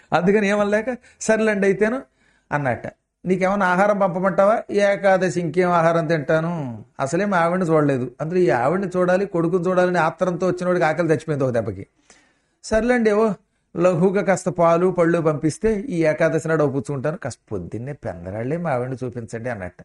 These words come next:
"నీకేం పర్వాలేదు, నేను చూపిస్తాను, ఆవిడ జాగ్రత్తగానే ఉందిలే" అని ఈయన కోసం ఏం చేశాడు,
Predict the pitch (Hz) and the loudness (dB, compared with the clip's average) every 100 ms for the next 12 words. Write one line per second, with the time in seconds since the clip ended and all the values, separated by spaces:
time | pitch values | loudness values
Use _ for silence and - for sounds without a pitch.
0 | 123 147 208 247 240 226 226 220 165 185 | -10 -8 -6 -6 -6 -6 -4 -4 -4 -4
1 | 190 190 180 202 190 147 147 160 - 170 | -6 -6 -8 -4 -2 -2 0 -2 -2 -4
2 | 175 170 160 208 247 - - - 185 - | -4 -4 -2 -2 -2 -6 -4 -2 0 -2
3 | _ _ - - _ _ _ _ _ _ | _ _ -20 -20 _ _ _ _ _ _
4 | 165 180 175 170 190 175 175 180 220 | 0 2 4 2 0 2 2 4 2